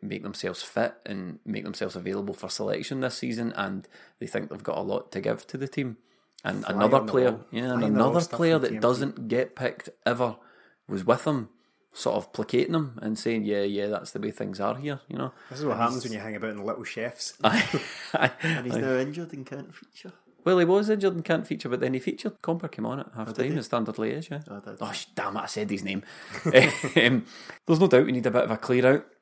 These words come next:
Speaker 1: We need players in. Any particular areas, Melly? I know we go through this every year, just,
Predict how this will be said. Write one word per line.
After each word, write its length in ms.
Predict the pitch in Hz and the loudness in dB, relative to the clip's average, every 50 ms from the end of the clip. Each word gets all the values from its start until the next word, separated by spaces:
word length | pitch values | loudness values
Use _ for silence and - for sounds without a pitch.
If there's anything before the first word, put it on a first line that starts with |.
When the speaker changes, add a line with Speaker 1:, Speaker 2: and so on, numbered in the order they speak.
| _ - | _ 0
Speaker 1:
We 80 | 113 113 | 2 2
need 140 | 120 113 - | 2 2 2
players 260 | - 120 113 107 110 | 4 4 6 8 8
in. 240 | 120 131 143 139 135 - - - _ - - - | 8 8 6 4 -2 -8 -16 -20 _ -18 -6 0
Any 200 | 123 127 135 120 | 2 2 2 2
particular 440 | - 135 - 139 127 - 117 123 127 | 0 -2 -2 -2 0 2 2 4 4
areas, 400 | 131 135 131 139 139 135 120 117 | 4 4 4 4 2 2 2 0
Melly? 240 | 131 131 139 135 | 0 2 2 2
I 20 | 127 | 2
know 120 | 117 117 | 2 2
we 100 | 117 113 | 0 0
go 140 | 95 - 113 | 2 0 0
through 200 | 107 - 117 113 | 0 0 0 2
this 240 | 110 117 120 - - | 4 4 4 2 0
every 200 | 120 104 107 110 | -2 0 0 0
year, 200 | 104 107 123 127 | 0 0 0 0
just, 220 | 110 117 107 - | 0 -2 -6 -8